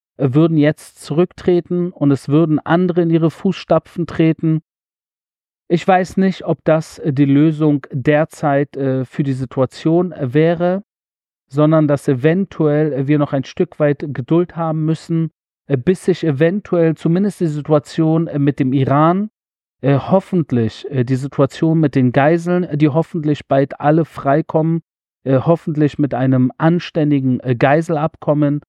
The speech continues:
und hoffentlich auch mit der Ruhe im Norden des Landes und, äh, dass alle Evakuierten wieder in ihre Häuser zurückziehen können,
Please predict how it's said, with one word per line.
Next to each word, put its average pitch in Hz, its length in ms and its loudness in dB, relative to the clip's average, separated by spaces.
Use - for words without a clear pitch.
und 165 340 0
hoffentlich 165 560 -2
auch 139 320 -2
mit 139 240 0
der 127 120 4
Ruhe 170 440 2
im 135 260 0
Norden 156 360 2
des 151 200 -4
Landes 147 540 0
und, 131 300 -2
äh, 123 120 -4
dass 123 220 -2
alle 165 240 2
Evakuierten 139 760 -2
wieder 135 180 2
in 123 60 2
ihre 120 260 -2
Häuser 160 360 2
zurückziehen 147 600 -4
können, 135 320 -2